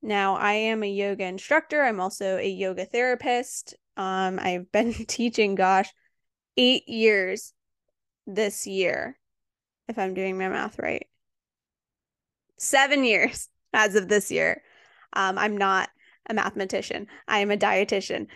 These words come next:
and personal trainer and yoga therapist. I don't do math very well, but seven years I've been doing yoga, teaching yoga, practicing yoga. I've actually been practicing yoga much longer than that. And there is such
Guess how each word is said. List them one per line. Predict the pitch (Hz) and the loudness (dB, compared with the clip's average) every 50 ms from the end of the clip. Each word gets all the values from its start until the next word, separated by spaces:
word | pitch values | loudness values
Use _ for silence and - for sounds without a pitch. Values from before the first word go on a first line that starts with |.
| - _ | -14 _
and | - 220 220 | -6 -2 -2
personal | 220 196 196 202 190 185 | 0 -2 0 -2 -2 -2
trainer | 185 190 - 71 - - | 0 -2 -2 -2 -4 -4
and | - - - | -4 -4 -4
yoga | - - - - | -4 -4 -4 -4
therapist. | - - - - - - - - - - - - _ - | -4 -2 -4 -2 -2 -4 -4 -4 -10 -14 -20 -20 _ 0
I | 233 | 2
don't | 220 214 208 233 | 4 4 4 4
do | 208 220 | 4 4
math | 214 208 190 220 226 | 4 4 2 0 0
very | 220 220 208 190 | 0 0 2 2
well, | 170 - - | 0 -2 -4
but | - 208 - | -4 -8 -6
seven | - - - 330 330 330 359 349 330 | -6 2 4 4 6 6 6 4 6
years | 330 320 330 339 359 349 277 208 185 196 226 - - - | 6 6 6 6 6 4 2 0 0 -4 -6 -8 -6 -2
I've | - 240 247 240 214 | 0 0 0 2 2
been | 247 247 240 | 2 0 2
doing | 220 240 247 269 277 269 | 0 -2 -2 -2 -2 -2
yoga, | 262 233 226 202 214 220 | -2 -4 -2 -4 -4 -6
teaching | - - 240 233 - 254 247 240 | -6 -8 -8 -8 -6 -4 -4 -2
yoga, | 220 208 208 196 202 202 | 0 0 0 0 -2 -2
practicing | - 233 214 214 - - 233 - - 220 208 208 | -2 -4 -4 -4 -4 -6 -6 -4 -4 -4 -2 -2
yoga. | 208 214 226 226 202 208 185 185 190 220 - _ _ _ _ _ _ _ _ _ _ - | 0 0 0 0 0 2 2 2 0 -2 -4 _ _ _ _ _ _ _ _ _ _ -2
I've | 208 | 0
actually | 208 202 - - 214 | 0 0 0 -2 -2
been | 185 190 196 | -2 -2 -2
practicing | 226 190 190 208 - - 226 - 202 202 | 0 -2 -2 -2 -2 -6 -4 -2 -2 -2
yoga | 190 185 185 - 185 | 0 0 -2 -2 -2
much | 185 208 202 - | -4 -6 -6 -4
longer | - 220 240 269 262 233 | -2 -2 0 0 2 2
than | 208 196 185 | 2 2 2
that. | 190 180 180 180 - - _ _ _ _ _ _ _ _ | 2 0 0 -2 -4 -6 _ _ _ _ _ _ _ _
And | - 226 220 220 214 | 0 0 2 2 2
there | 214 220 233 240 | 2 2 2 0
is | 254 254 - | 0 -2 -2
such | - 233 226 247 - - | -4 -4 -4 -4 -6 -8